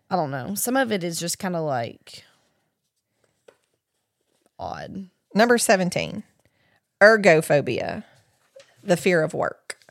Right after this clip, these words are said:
Speaker 1: I have that.
Speaker 2: They have anxieties associated. No, you do not.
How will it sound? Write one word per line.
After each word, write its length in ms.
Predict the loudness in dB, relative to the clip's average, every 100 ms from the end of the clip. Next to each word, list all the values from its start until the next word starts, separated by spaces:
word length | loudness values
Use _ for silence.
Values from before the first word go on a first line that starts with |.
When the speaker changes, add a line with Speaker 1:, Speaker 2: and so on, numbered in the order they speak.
| -20 -20 _ _ _ _ -8
Speaker 1:
I 80 |
have 200 | -8 -8
that. 220 | -8 -10 -12 _ _ 2
Speaker 2:
They 140 | 4
have 240 | 6 2 2
anxieties 580 | -2 0 4 4 4 -2
associated. 460 | 0 0 0 -2 -2
No, 60 | -2
you 140 | -2
do 160 | -4 -4
not. 340 | -4 -6 -8